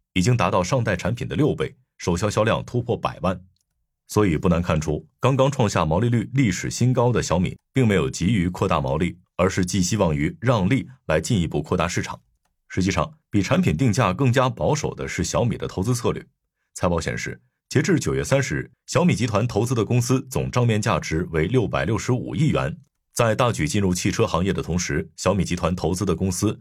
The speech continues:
在账面价值上同比仅增长百分之七点一。资本开支方面，不包含长期投资支出，小米本季度资本支出为十七点九九亿元，与今年二季度相比甚至有所缩减。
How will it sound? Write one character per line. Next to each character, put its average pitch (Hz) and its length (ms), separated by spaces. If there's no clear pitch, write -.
在 87 180
账 101 160
面 92 140
价 90 120
值 73 140
上 - 260
同 107 220
比 - 160
仅 123 220
增 120 180
长 87 180
百 - 140
分 82 140
之 92 80
七 - 160
点 62 120
一。 80 240
资 202 160
本 69 180
开 135 160
支 135 80
方 104 160
面， 82 220
不 123 100
包 127 160
含 92 220
长 92 220
期 120 160
投 95 160
资 101 100
支 110 120
出， - 280
小 104 160
米 98 180
本 69 220
季 107 120
度 82 140
资 - 160
本 69 140
支 98 120
出 104 340
为 85 140
十 110 160
七 131 140
点 - 260
九 - 160
九 123 160
亿 180 100
元， - 280
与 95 120
今 131 140
年 107 160
二 131 180
季 120 80
度 107 140
相 131 180
比 - 200
甚 95 180
至 67 220
有 76 180
所 - 160
缩 143 180
减。 - 200